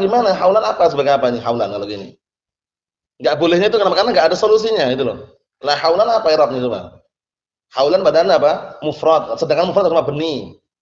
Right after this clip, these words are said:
Tanwin seperti ini menunjukkan mu'raban itu. Paham soalnya ya? Ihsan, mafhum? Faham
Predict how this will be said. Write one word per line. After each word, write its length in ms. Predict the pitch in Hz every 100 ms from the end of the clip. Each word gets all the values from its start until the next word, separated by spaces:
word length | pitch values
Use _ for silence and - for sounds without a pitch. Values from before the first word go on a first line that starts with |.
| _ -
Tanwin 320 | 156 165 175
seperti 320 | 170 165 202
ini 80 | 185
menunjukkan 320 | 175 139 151
mu'raban 480 | 165 131 151 165 156
itu. 320 | 127 98 - _ _ _ _
Paham 160 | 135 165
soalnya 240 | 190 202
ya? 160 | 180 202 - - - _ _ _ _ _ _ _
Ihsan, 320 | 135 165 180
mafhum? 640 | 185 170 202 233 - - _ _ _ _ _ _ _ _ _ _ _
Faham 240 | - 139